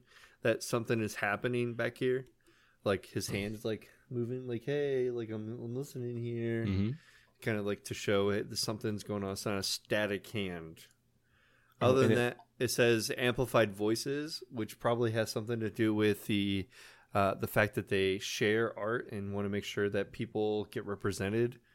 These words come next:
Speaker 1: Uh,
Speaker 3: What's the name on there? Right under, s-, uh, uh, it's on the side next to the Q R code.
Speaker 1: Uh,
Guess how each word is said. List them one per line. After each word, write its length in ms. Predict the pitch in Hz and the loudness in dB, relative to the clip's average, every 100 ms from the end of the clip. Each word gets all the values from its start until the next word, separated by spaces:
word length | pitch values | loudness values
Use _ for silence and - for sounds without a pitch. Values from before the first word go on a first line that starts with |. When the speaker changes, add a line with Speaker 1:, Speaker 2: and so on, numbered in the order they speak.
| _ _ _ _ _ _ _ - | _ _ _ _ _ _ _ -6
Speaker 1:
Uh, 180 | 98 101 | 2 6
Speaker 3:
What's 200 | 127 143 | 6 8
the 80 | |
name 260 | 123 107 113 | 8 8 6
on 200 | 95 98 | 4 0
there? 240 | 95 101 - _ _ _ _ _ _ _ _ - | -2 -4 -8 _ _ _ _ _ _ _ _ 4
Right 120 | 120 | 6
under, 220 | 113 110 | 8 6
s-, 200 | 98 - - | 4 -2 -4
uh, 120 | 107 - _ 117 | -4 -4 _ -10
uh, 320 | 135 139 135 - _ _ - | -6 -6 -6 -12 _ _ -6
it's 160 | - | 4
on 80 | 135 | 4
the 60 | 127 | 6
side 260 | - 110 | 6 6
next 180 | 110 - | 6 2
to 60 | 104 | -2
the 120 | 95 | -2
Q 220 | - 107 98 | 0 4 4
R 120 | 98 | 4
code. 360 | - 92 101 - _ _ _ _ - | 0 -2 -2 -6 _ _ _ _ -6
Speaker 1:
Uh, 560 | 113 117 117 117 117 | -4 -2 -2 -4 -6